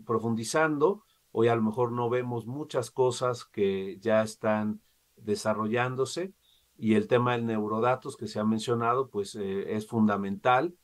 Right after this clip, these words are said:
eh, y, y por eso también la propia Red Iberoamericana, eh, estableció una declaratoria en esa, en esa materia. Así que,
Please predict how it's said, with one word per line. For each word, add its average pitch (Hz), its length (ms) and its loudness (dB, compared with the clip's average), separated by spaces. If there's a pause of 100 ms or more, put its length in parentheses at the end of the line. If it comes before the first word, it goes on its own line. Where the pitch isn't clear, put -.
(320)
eh, 95 640 -2
y, 104 480 -8
y 104 60 -6
por 107 200 0
eso 110 180 -2
también 107 340 2
la 101 420 2
propia 107 300 -2
Red 107 220 -2
Iberoamericana, 104 960 -2 (420)
eh, 92 380 -4
estableció 101 540 -4
una 110 160 2
declaratoria 101 880 0
en 98 100 -8
esa, 98 520 -4
en 101 140 -6
esa 101 200 -2
materia. 92 500 -6
Así 107 220 -4
que, 101 220 0